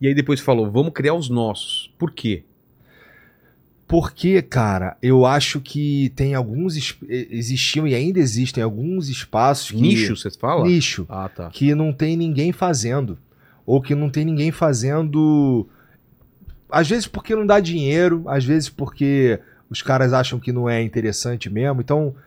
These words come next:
Speaker 2: é... vamos lá. Eu queria que existisse um programa igual o meu,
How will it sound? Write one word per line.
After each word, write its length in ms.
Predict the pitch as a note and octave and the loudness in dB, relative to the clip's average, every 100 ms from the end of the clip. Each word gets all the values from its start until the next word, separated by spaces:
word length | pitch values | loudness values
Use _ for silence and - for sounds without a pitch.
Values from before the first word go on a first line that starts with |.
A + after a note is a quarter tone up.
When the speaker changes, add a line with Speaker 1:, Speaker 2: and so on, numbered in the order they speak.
| _ _ A2 | _ _ -10
Speaker 2:
é... 640 | A2 A2 G#2 G2+ G2 F2+ F2 _ _ _ _ - | -8 -6 -6 -6 -8 -12 -16 _ _ _ _ -8
vamos 160 | B2+ B2 | -2 -2
lá. 200 | F#2 - _ - - _ - | -2 -8 _ -20 -20 _ -6
Eu 100 | C3 | -4
queria 220 | C3 G3 | 0 -2
que 100 | G3+ | -2
existisse 480 | G3 F#3 - D#3+ - | -2 -2 -4 -6 -4
um 80 | C#3+ | -4
programa 580 | C3+ B2+ A#2 B2 A#2 A2 | -2 -2 0 -2 -2 -4
igual 260 | G2 A2 | -2 -4
o 40 | G#2 | -4
meu, 380 | G#2 D3 D3+ | -2 0 0